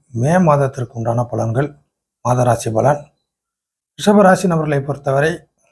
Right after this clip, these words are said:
மே மாசத்துல பன்னிரெண்டாம் பாவத்துடன் மிக முக்கியமான கிரகங்கள் எல்லாமே இருக்குது. பதினோராம் பாவகத்தில் செவ்வாய். ஆக இந்த ரெண்டு இடம் தான் அதிகமான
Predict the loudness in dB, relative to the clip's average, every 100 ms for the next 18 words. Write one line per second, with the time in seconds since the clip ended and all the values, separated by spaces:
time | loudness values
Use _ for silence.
0 | _ _ -2 0 0 0 0 2 2 -2
1 | _ _ _ _ _ _ _ _ _ _
2 | 0 4 6 6 4 4 4 4 0 -2
3 | -2 -2 -4 _ _ -10 -6 -8 -6 0
4 | 2 4 4 2 2 2 2 2 2 -2
5 | -4 -16 -20 _ _ _ _ _ _ _
6 | _ _ _ _ _ _ _ _ _ _
7 | 2 6 6 6 4 4 2 2 -2 -6
8 | -10 -10 _ _ _ -10 -6 -6 -8 _
9 | _ _ _ _ _ _ _ _ _ _
10 | _ _ _ _ _ -2 2 0 0 -2
11 | 0 4 4 4 2 2 2 2 2 2